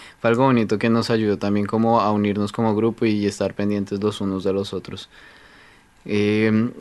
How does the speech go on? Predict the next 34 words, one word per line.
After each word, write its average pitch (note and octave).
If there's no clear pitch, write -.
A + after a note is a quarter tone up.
con B2
respecto A#2+
a, C#3
bueno, A#2+
ya G#2+
más A#2
adelante, A2+
eh, G2+
no, D3+
inclusive A#2
me F#2
voy G#2+
a B2
volver G#2+
un G#2
poquito A2+
para A2+
atrás, B2
se, A2+
se -
quería G#2
comentar A2
de G2+
ese G#2
evento G#2+
porque B2
fue A#2
una G#2+
de G#2+
las A#2+
cosas G#2
que A#2
empezó G#2+
ya, G#2